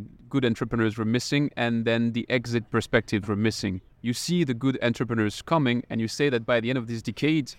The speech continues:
the exit perspective is gonna be there as well. What makes you so confident in that,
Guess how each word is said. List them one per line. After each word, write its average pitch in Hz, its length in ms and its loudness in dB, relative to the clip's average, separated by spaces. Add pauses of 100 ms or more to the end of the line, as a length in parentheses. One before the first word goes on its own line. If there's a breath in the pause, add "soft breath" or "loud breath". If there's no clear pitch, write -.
the 123 220 0
exit 127 560 0
perspective 120 480 0
is 110 60 -4
gonna 110 160 0
be 107 40 2
there 107 200 6
as 98 160 -2
well. 107 400 0
What 156 320 4
makes 160 280 2
you 131 260 4 (100)
so - 200 2
confident 117 520 4
in 101 80 6
that, 120 420 0